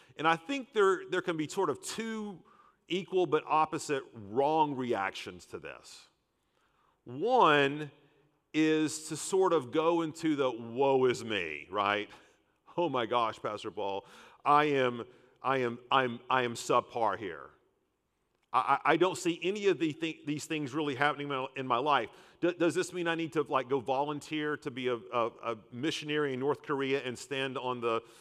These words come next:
street corner until Kim Jong-un or whatever his name is comes after me? Is that what I'm supposed to do?" I think you could outrun him, by the way. Well, no, no, no, okay? Well, let me just say this. Suffering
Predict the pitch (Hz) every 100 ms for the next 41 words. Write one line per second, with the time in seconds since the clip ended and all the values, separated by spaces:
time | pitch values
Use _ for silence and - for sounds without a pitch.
0 | _ - 139 - 139 135 131 127 113 127
1 | 110 - 131 117 120 120 113 123 117 113
2 | 107 127 131 120 127 123 127 - 131 123
3 | 117 131 127 123 151 180 175 170 180 160
4 | 160 165 165 165 165 _ _ _ _ -
5 | 117 135 - 113 95 95 98 82 90 82
6 | 87 90 - - - 160 175 185 185 170
7 | 110 107 - 113 117 - - - 127 147
8 | 165 190 220 202 208 190 113 107 - -
9 | _ _ _ _ _ _ _ _ _ _
10 | _ _ _ _ _ _ _ _ - -
11 | 196 202 190 160 123 120